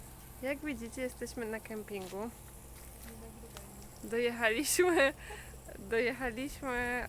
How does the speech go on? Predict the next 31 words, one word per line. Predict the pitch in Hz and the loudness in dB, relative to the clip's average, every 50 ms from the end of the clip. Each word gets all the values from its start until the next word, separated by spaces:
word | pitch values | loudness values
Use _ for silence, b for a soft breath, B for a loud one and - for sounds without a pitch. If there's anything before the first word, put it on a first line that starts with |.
| - | -4
e, | - 214 214 208 214 208 208 214 214 214 214 208 208 208 208 208 214 214 214 B B B - | -4 -2 -2 0 0 -2 -2 -2 -2 -2 -2 -2 -2 -2 -2 -2 -2 -4 -6 B B B -6
jakoś | 254 247 - 269 254 - | -4 -2 0 -2 -2 -2
przed | - - - 269 269 233 | -4 -4 0 0 0 0
dwunastą, | 214 214 202 220 220 247 247 233 226 214 220 - - - - 254 277 320 302 - B B B B B B B B | -2 -4 -6 -4 -4 -2 0 2 2 2 2 -2 -6 -2 0 2 2 2 0 -4 B B B B B B B B
około | - 233 - 262 240 240 | -4 0 2 4 4 6
jedenastej | 247 240 214 220 233 233 220 226 247 - - 254 | 4 4 2 -2 -4 -2 -2 -2 -4 -4 -6 -8
czterdzieści, | - - - 247 220 214 - 277 277 - - 302 269 | -6 -4 -6 -6 -6 -4 -4 -4 -4 -4 -4 -4 -2
więc | 254 254 254 247 | 0 0 0 0
jechaliśmy | 254 254 240 254 240 233 247 - - 254 247 254 247 B B B B B B - | -2 -2 0 0 -2 -2 -4 -6 -4 -4 -4 -4 -4 B B B B B B -6
mniej | 233 240 240 | -2 -2 0
więcej | 226 240 240 240 - 254 214 | 0 0 0 0 -2 -4 -4
dwadzieścia | 233 233 240 233 247 247 - 254 226 | -2 -4 -2 -2 -2 -2 -2 -2 -2
trzy | 214 - - - 220 | -2 -4 -8 -6 -4
godziny. | 220 233 226 196 - 214 208 208 240 294 359 381 - - | -2 -2 -2 -2 -2 -2 2 4 4 4 2 2 -2 -4
Mieliśmy | 285 240 247 262 254 - 277 262 | -2 -2 -2 -2 -2 0 0 0
dwa | 254 247 262 254 | 2 2 0 2
takie | - 247 247 247 | 2 0 0 -2
dłuższe | 220 220 247 254 240 - - 233 | -2 -2 -4 -4 -4 -4 -6 -6
przys-, | - - - 226 226 - - - | -6 -8 -12 -10 -12 -8 -4 0
e, | 214 226 226 | 0 0 0
postoje, | - 247 233 - - - 285 285 277 254 | 0 -6 -8 -6 -2 -2 2 4 4 2
około | 240 - 247 226 226 | 2 2 0 0 0
dwugodzinne, | 208 226 214 226 240 220 214 208 208 - 330 415 427 415 403 403 403 381 - B B B B B B B | 0 -2 -2 -2 0 0 0 0 0 0 2 2 4 4 4 4 4 2 0 B B B B B B B
a | - 277 | -2 -2
tak | 269 - 285 294 285 | 0 2 0 0 0
to | - - 262 240 233 | 0 -2 0 0 0
kilka | 233 - 254 233 - 220 220 | -2 -2 -2 -2 0 -2 -2
takich | - 226 214 - 220 - | -2 -4 -6 -8 -10 -8
krótszych, | - - 247 277 285 - - - 262 240 | -6 -2 -2 -2 -2 -2 -4 -6 -4 -2
no | 240 233 226 220 | -2 -2 -2 -2
i | 226 226 226 226 226 226 220 220 220 | -2 -2 -2 -2 -2 -2 -2 -2 -4